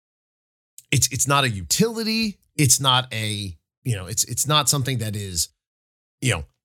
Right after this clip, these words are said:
substantively important for day-to-day life. I mean, if games disappeared tomorrow, I would be upset as an individual,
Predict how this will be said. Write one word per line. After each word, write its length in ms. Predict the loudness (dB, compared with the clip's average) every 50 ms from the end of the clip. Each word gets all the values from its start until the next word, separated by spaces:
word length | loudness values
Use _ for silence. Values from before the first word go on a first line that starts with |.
| _ _ -4 2
substantively 1400 | 2 4 4 2 2 2 2 4 4 2 2 2 2 2 2 2 2 0 0 0 0 0 0 0 -2 -2 0 0
important 720 | 0 0 2 2 2 2 2 0 0 -2 -4 -4 -4 -6
for 520 | -6 -4 -4 -2 -2 -2 -4 -4 -6 -8 _ _ _ _ _ _ _ 0
day-to-day 640 | 4 6 6 6 6 4 2 0 0 0 -2 -2 -2
life. 560 | -4 -2 0 0 0 0 -2 -2 -4 -6 -8 _ _ _ _ _ _ 2 6
I 60 | 6
mean, 360 | 6 6 6 2 0 -2 -2 -4
if 160 | -4 -4 -2
games 340 | -2 -2 0 0 0 0 0
disappeared 460 | 0 0 -2 -2 -2 -2 -2 0 0
tomorrow, 480 | 0 0 0 2 4 4 4 2 2 0
I 140 | -2 -2 0
would 160 | 0 -2 -2
be 80 | -4 -6
upset 360 | -4 -2 0 0 0 0 -2 -4
as 160 | -8 -6 -6
an 120 | -4 -4 -4
individual, 640 | -4 -4 0 0 0 2 2 0 0 -2 -4 _